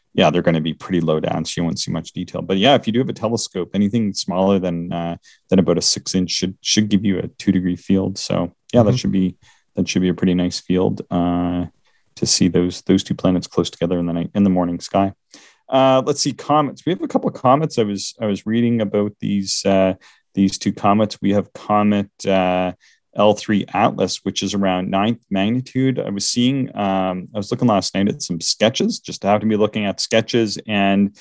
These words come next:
Speaker 1: uh, even though I made these notes up long before that, people were submitting sketches of L three Atlas saying it looked really good in, like, uh,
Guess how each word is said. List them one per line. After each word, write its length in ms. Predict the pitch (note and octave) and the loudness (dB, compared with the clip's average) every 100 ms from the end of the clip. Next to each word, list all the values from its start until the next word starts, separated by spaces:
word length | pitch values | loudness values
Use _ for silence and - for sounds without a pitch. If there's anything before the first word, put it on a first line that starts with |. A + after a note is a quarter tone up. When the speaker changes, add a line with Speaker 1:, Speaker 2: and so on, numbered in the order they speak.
| - _ _ - | -20 _ _ 0
Speaker 1:
uh, 360 | G2 F#2+ G2 | 2 2 0
even 180 | G#2 G2+ | -2 -2
though 120 | G2+ | 0
I 80 | G2 | 2
made 180 | G2+ F#2+ | 0 -2
these 240 | G2 - | -4 -4
notes 220 | F#2 F2 F#2 | -4 -4 -6
up 120 | - | -2
long 220 | F#2 F#2+ | -2 -2
before 260 | F2+ A2 G#2 | -2 2 4
that, 360 | G2+ G2 - | 4 0 -4
people 240 | - - G#2 | -8 -4 0
were 240 | G2 F#2 | 0 0
submitting 480 | - - G2 F#2 F#2 | -2 -2 -2 -2 -2
sketches 720 | - - G2 - G#2 F#2+ - | -2 -2 -4 -2 -2 -2 -4
of 360 | - F#2+ F2+ - _ _ _ | 2 2 2 -4 _ _ _
L 140 | G#2 G2+ | 2 2
three 260 | - G2 | 2 -2
Atlas 400 | F2 F2+ G#2 G2+ | 0 0 0 0
saying 240 | - F#2+ F#2 | 0 0 -2
it 100 | E2+ | -4
looked 220 | G2 - | -8 -4
really 280 | G2+ G2 F2+ | 0 0 0
good 340 | F#2+ G2 F#2+ | 2 2 2
in, 280 | - F2 F2 | -2 -6 -4
like, 380 | E2+ E2+ - - | -4 -4 -4 2
uh, 320 | E2+ E2 | 4 4